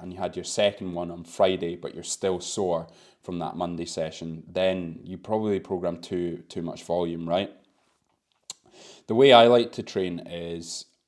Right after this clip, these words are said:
I, I like to train to failure. Um, and there's debate on this in the, the fitness <laughs> industry, whether or not, you know, you go by the reps and reserve system or the, the sort of training to failure approach. I argue there's,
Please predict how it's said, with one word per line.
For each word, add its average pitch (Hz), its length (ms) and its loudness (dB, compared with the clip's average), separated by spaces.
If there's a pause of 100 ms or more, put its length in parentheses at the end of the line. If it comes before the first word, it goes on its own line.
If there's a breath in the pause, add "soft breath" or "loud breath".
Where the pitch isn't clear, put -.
I, 101 180 2
I 95 180 -2
like 101 260 0
to - 80 -16
train 90 320 -8
to - 100 -20
failure. 92 580 2
Um, 85 300 -8
and 104 240 -2
there's 104 220 0
debate 90 420 -4
on 87 140 -10
this 85 360 -12
in 85 260 -10
the, 85 300 -12 (480 loud breath)
the - 60 -18
fitness - 340 -2
<laughs> 113 80 -8
industry, 107 440 0
whether 98 260 2
or 95 60 2
not, 92 260 0
you 92 140 -6
know, 87 320 -6
you 90 320 -6
go 87 200 -6
by 85 260 -2
the 85 120 -6
reps - 260 -2
and 90 80 -8
reserve 101 340 2
system 98 680 -2 (320 loud breath)
or 98 440 4
the, 90 600 -4 (300)
the 90 260 -6
sort - 220 -8
of - 40 -20
training 92 360 -6
to - 60 -16
failure 92 340 -2
approach. - 440 -6 (420 loud breath)
I 117 180 2
argue 123 320 6
there's, 98 400 -2